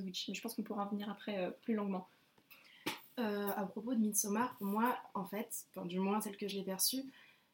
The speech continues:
Speaker 2: euh, la secte tue les gens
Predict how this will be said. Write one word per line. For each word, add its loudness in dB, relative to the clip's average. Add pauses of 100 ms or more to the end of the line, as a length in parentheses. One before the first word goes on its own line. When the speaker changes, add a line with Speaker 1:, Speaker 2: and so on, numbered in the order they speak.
(220)
Speaker 2:
euh, 2
la 4
secte 4 (560)
tue 6
les 8
gens 6